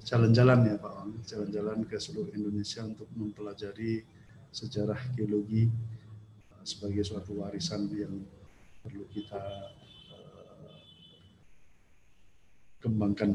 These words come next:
bersama. Baik, eh, untuk mempersingkat waktu, eh, saya serahkan waktu sepenuhnya kepada Pak Awang untuk menyampaikan paparannya.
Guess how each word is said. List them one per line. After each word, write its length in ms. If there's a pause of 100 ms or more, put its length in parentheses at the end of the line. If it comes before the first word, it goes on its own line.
(140)
bersama. 400 (680)
Baik, 320 (100)
eh, 320
untuk 240
mempersingkat 640
waktu, 580 (2000)
eh, 320
saya 220
serahkan 500 (1120)
waktu 320
sepenuhnya 560
kepada 400
Pak 240
Awang 240
untuk 160 (300)
menyampaikan 800 (180)
paparannya. 540